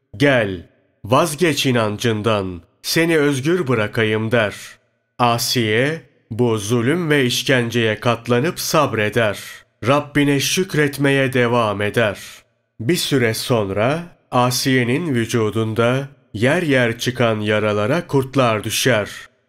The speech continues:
Kurtçuklar öylece etinden yer. Açlık, susuzluk ve yaralara dayanma gücünün azaldığı sırada Hak Teâlâ Asiye'nin gözlerindeki perdeyi kaldırır.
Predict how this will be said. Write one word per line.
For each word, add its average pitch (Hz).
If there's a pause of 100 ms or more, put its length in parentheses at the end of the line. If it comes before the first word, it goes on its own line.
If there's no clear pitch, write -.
Kurtçuklar 120 (460)
öylece 147
etinden 117
yer. 101 (720)
Açlık, 127 (120)
susuzluk 139
ve 139
yaralara 127
dayanma 120
gücünün 139
azaldığı 117
sırada 110 (380)
Hak -
Teâlâ 120 (160)
Asiye'nin 131
gözlerindeki 131
perdeyi 120
kaldırır. 107